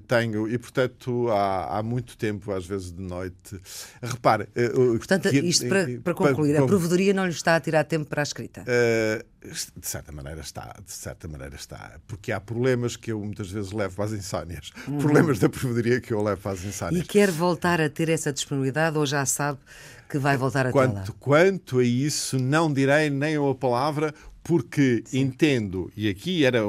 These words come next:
Speaker 1: e é muito importante aquilo que me está a dizer, se me permite, eh, não, isto não é phishing. Eh, outra das coisas que dizem que eu estou sempre a fa-, a utilizar, eh,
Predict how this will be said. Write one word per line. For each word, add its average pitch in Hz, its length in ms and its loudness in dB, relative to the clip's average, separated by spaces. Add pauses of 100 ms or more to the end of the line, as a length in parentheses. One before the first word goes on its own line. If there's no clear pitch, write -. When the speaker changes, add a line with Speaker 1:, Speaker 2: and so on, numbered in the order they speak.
(140)
Speaker 1:
e 101 200 -2
é 101 80 0
muito 143 320 -4
importante 110 400 -4
aquilo 101 240 -6
que - 80 -14
me 98 80 -6
está 92 160 -6
a 92 40 -4
dizer, 92 300 -6
se 113 160 -8
me 95 80 -6
permite, 98 500 -8
eh, 78 680 -10 (160)
não, 82 240 -14 (240)
isto 127 180 -2
não 135 80 2
é 110 60 2
phishing. 107 440 -6 (840)
Eh, 113 100 -12
outra 147 220 -6
das 147 160 -2
coisas 131 260 0
que 123 100 -8
dizem 135 300 0
que 110 60 -6
eu - 20 -4
estou 117 200 -4
sempre 123 280 -2
a 113 40 -4
fa-, 113 120 -4
a 104 140 2
utilizar, 107 580 0 (300)
eh, 101 60 -2